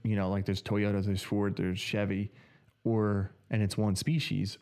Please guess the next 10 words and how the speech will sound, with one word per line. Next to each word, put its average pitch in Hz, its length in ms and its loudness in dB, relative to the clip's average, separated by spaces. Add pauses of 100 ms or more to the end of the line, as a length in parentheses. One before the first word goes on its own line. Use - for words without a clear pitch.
or 131 220 2
is 104 200 0
it 101 320 -2
nine 113 480 2
different 101 400 0
species 98 840 -2
coming 120 300 0
here? 95 420 -2
And 113 160 2
then 107 280 2